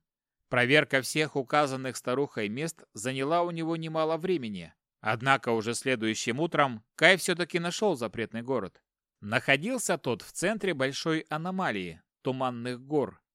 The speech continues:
где из-за уймы пространственных искажений ежегодно пропадали десятки молодых мастеров,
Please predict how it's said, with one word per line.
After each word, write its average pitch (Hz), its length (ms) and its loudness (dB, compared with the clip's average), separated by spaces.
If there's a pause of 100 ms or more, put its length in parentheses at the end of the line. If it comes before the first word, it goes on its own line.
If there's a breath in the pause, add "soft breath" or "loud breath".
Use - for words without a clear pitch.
(220)
где 98 360 0
из-за 135 500 -2
уймы 160 380 2
пространственных 123 880 -2
искажений 107 840 -6
ежегодно 139 680 -2
пропадали 139 520 0
десятки 127 540 -4
молодых 135 440 -2
мастеров, 151 580 -4